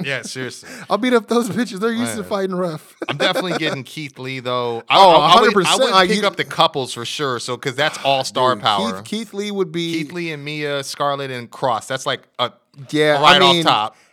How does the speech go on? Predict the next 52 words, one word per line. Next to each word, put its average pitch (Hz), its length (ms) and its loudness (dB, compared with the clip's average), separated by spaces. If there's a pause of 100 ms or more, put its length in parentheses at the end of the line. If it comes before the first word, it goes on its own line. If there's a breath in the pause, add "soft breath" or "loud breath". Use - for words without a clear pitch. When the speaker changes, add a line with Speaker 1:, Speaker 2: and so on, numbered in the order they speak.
(120)
Speaker 2:
it's 113 160 2
Speaker 1:
Like 170 280 4
Speaker 2:
like, - 40 -
it's 151 460 -12
not, 190 200 0
I, 147 160 -2
I 165 80 6
mean, 170 200 -2
I 160 80 2
guess 175 200 0
they 180 100 0
could 160 160 -6
do, 151 280 0
I, 160 100 0 (120)
Mia 214 380 -2
would 160 240 -4
do 143 120 -4
well 135 300 2
as 131 100 -2
an 131 60 -10
addition 120 400 -10
to 120 60 -10
the 117 160 -8
A - 20 -8
E 120 120 -8
W 117 300 -10
roster, 113 340 -8
or 123 140 -6
she 139 120 -16
can 131 160 -16
go 131 160 -4
back 127 220 -6
to 123 220 -10
Impact 120 480 -10 (220 soft breath)
Speaker 1:
Yeah. 117 220 -4
Speaker 2:
and, 131 120 -6
and 123 220 -10
not 131 260 -4
be, 120 300 -6
uh, 113 500 -8
J-, 101 140 -20 (140)
Jade. 113 560 -8 (160)
<laughs> - 160 -12
Speaker 1:
Yeah, 139 180 4
Speaker 2:
I 165 60 2
guess 160 140 -2
Speaker 1:
very 110 120 0
Speaker 2:
the - 60 -12
former 151 240 0
Speaker 1:
true. 127 80 -6 (260)
Speaker 2:
Jade. 120 120 -20
Speaker 1:
Yeah. 107 260 -4